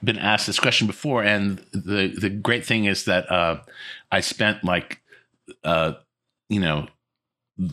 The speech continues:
the better part of, like, fifty thousand dollars on art, art school education, and I got one really good,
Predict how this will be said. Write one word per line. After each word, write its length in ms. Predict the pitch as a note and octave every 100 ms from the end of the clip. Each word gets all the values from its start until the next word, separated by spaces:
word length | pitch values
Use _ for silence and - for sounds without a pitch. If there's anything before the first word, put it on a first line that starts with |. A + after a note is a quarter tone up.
| _
the 180 | F2+ G2
better 280 | F#2 F#2 F#2
part 340 | - G#2 F#2+
of, 140 | F2 F2+
like, 160 | F2+
fifty 280 | - G#2 F#2
thousand 360 | F2 F2+ F2+ E2+
dollars 400 | F#2 F2+ E2+ -
on 360 | D#2+ E2 D#2+ - _ _ _ _
art, 160 | F#2 F#2+ -
art 200 | F#2+ G2
school 280 | - - E2+
education, 800 | E2+ - A2+ G2+ - F#2 E2+ E2+ - - -
and 200 | F#2 F2+
I 100 | F2
got 280 | F2+ F#2+ -
one 420 | F#2+ G#2+ A2 F#2
really 360 | F2+ A#2+ A2+ G2+
good, 540 | F#2+ G2+ F#2+ F2 G2